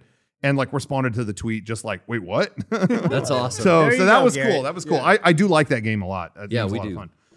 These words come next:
Speaker 2: We play it
Speaker 1: Uh,
Speaker 2: a lot here.
Speaker 1: okay, so this has nothing to do with that
Speaker 3: I'm,
Speaker 1: video
Speaker 3: I'm,
Speaker 1: then.
Speaker 3: I'm
Speaker 1: I'm gonna
Speaker 3: good.
Speaker 1: move on to this, but it was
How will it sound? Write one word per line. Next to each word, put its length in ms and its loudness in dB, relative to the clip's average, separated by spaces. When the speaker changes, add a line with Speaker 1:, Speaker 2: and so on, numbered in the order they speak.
Speaker 2:
We 40 -14
play 80 4
it 20 4
Speaker 1:
Uh, 280 2
Speaker 2:
a 40 -12
lot 180 -16
here. 180 -20
Speaker 1:
okay, 260 0
so 140 -8
this 180 -4
has 180 -2
nothing 200 -6
to 60 -10
do 140 -8
with 100 -10
that 260 -12
Speaker 3:
I'm, 120 -6
Speaker 1:
video 160 -6
Speaker 3:
I'm, 140 -6
Speaker 1:
then. 200 -12
Speaker 3:
I'm 80 -8
Speaker 1:
I'm 80 -4
gonna 120 -2
Speaker 3:
good. 60 -4
Speaker 1:
move 140 -6
on 120 -8
to 80 -8
this, 200 -10
but 240 -10
it 60 -14
was 200 -14